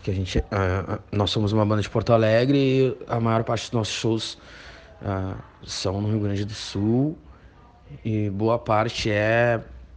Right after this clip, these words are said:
Porto Alegre, região metropolitana, e boa, e a outra boa parte também é no interior, então a gente se divide assim. E, e eu tenho muita falta dessa rotina mesmo, assim, de,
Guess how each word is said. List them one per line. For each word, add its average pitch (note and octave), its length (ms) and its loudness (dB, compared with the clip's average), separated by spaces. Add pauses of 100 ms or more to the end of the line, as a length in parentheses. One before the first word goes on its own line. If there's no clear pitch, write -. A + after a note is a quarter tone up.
(120)
Porto A2+ 220 0
Alegre, A2 240 2
região A2 320 0
metropolitana, G#2+ 1000 -2 (1400)
e G#2+ 640 -2
boa, C#3 460 4
e B2+ 120 4
a B2 80 6
outra C3+ 440 2 (340)
boa D3+ 340 8
parte C#3 380 4
também C3 380 4
é C3 40 4
no C3+ 140 4
interior, C#3 340 4
então A#2+ 200 -2
a A#2 60 0
gente A#2+ 200 -6
se - 120 -8
divide A2+ 380 -4
assim. C3 400 -2 (680)
E, G#2+ 320 0
e A2+ 220 0
eu A#2 100 2
tenho A#2 220 -4
muita B2 240 0
falta B2 300 -2
dessa B2+ 240 -2
rotina C3 480 0
mesmo, G2 280 -4
assim, F#2 260 -12
de, G#2 220 -10